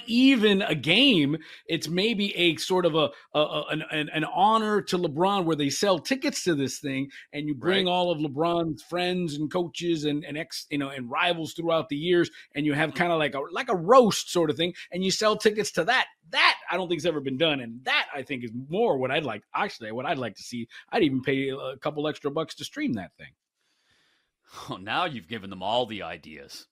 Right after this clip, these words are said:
Speaker 2: 'cause that's what
Speaker 1: See?
Speaker 2: Spectrum needs to do, is charge people more money to see
Speaker 1: See?
Speaker 2: things.
Speaker 1: See?
Speaker 2: <laughs> Um, th-, that's, but you're right. Like, there's, there,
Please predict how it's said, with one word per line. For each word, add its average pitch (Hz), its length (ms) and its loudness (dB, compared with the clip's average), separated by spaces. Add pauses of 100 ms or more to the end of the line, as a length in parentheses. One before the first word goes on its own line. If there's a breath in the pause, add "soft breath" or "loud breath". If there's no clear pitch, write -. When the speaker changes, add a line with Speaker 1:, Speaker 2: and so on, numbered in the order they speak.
(160)
Speaker 2:
'cause 117 140 -10
that's 185 240 -2
what 160 120 -6
Speaker 1:
See? 101 100 -12
Speaker 2:
Spectrum 107 400 -4
needs 101 220 -6
to 110 60 -12
do, 104 200 -6
is 104 100 -12
charge 127 380 -6
people 117 340 -8
more 117 480 -4
money 87 420 -12
to 107 140 -8
see 151 340 -4
Speaker 1:
See? 226 60 -8
Speaker 2:
things. - 460 -14 (440 soft breath)
Speaker 1:
See? 147 580 -6
Speaker 2:
<laughs> 453 40 -6 (800 loud breath)
Um, 165 500 2 (140)
th-, 123 140 -18 (140)
that's, 151 340 -2
but 165 280 -8
you're 175 100 -2
right. 175 340 4 (180)
Like, 160 240 -6
there's, 175 420 -2 (120)
there, 165 320 -4